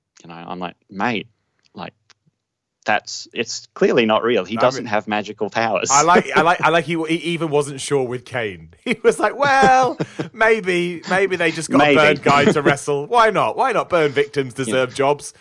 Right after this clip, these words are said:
Speaker 2: Why can't he be a wrestler?" Brilliant.
Speaker 1: So, um, but, but that was the thing. Kane came out, and I'm like, "Well, this makes sense all of a sudden. Like, this guy is fun. You know, the flames, it, it's ridiculous."
Speaker 2: Yeah,
Speaker 1: Um,
Speaker 2: absolutely.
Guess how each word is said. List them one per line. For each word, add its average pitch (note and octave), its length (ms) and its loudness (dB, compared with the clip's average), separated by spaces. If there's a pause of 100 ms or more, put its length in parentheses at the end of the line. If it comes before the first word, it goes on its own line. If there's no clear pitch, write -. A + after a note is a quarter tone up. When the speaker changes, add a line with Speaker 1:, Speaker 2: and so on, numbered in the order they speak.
(160)
Speaker 2:
Why F#3 180 2
can't E3+ 260 0
he C#3 80 -4
be A#2+ 160 -4
a A2+ 60 -2
wrestler?" G#2+ 480 -8 (160)
Brilliant. A#2 420 -2 (1200)
Speaker 1:
So, A2+ 380 2
um, G#2+ 340 -2 (280)
but, - 220 -2 (340)
but - 100 -10
that C3+ 100 -2
was C3+ 120 -10
the B2 80 -12
thing. D3+ 240 -6
Kane D#3+ 340 -8
came A2 280 -6
out, C3 260 -4
and A2 80 -14
I'm G#2 100 -12
like, A2 200 -10 (140)
"Well, A2+ 340 -4 (100)
this E3 200 -8
makes B2 260 -6
sense G3+ 280 -4
all G2 140 -2
of F2 80 -10
a G2+ 60 -8
sudden. E2+ 340 -8
Like, F#2 200 -6 (320)
this C3+ 200 -8
guy A2+ 220 2
is F#2 140 -4
fun. G2+ 380 -2 (500)
You G#2 120 -8
know, F#2 180 -4
the A2 140 -6
flames, B2+ 640 -2
it, G#2+ 160 0
it's - 340 -6
ridiculous." A#2 960 -2
Speaker 2:
Yeah, G2 380 -4
Speaker 1:
Um, G2+ 100 -2
Speaker 2:
absolutely. D3+ 640 -4